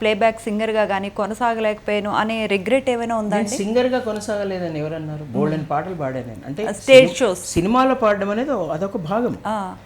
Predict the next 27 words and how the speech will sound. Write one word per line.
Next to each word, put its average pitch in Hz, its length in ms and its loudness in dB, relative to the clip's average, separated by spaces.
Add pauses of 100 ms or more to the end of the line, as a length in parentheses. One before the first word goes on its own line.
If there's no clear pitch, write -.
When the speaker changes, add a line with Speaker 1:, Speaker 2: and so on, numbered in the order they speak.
(160)
Speaker 2:
నేను 156 160 -2
బోల్డని 214 540 0
డివోషనల్ 196 460 -2
సాంగ్స్ 156 320 -12
పాడాను. - 600 -14
Speaker 1:
ఆ, 220 100 -4
డిఫరెంట్ 240 440 0
ఆల్బమ్స్ 269 420 8
Speaker 2:
బోల్డ్-, 392 180 4
Speaker 1:
కూడా. 277 360 6
Speaker 2:
బోల్డని 220 280 2
ఆల్బమ్స్‌లో 175 500 -2
డివోషనల్ 156 420 -8
సాంగ్స్, 131 300 -12
బోల్డని 165 320 -2
లైట్ 156 280 -2
మ్యూజిక్ 180 240 -8
సాంగ్స్ 143 340 -10
పాడాను. 123 260 -8 (480)
తర్వాత 170 220 -4
నేను 170 240 -4 (100)
చాలా 185 380 -2
సాంగ్స్‌కి 196 460 -2
నేను 165 180 -4
మ్యూజిక్ 170 320 -6
డైరెక్షన్ 151 440 -6
చేశాను. 123 320 -12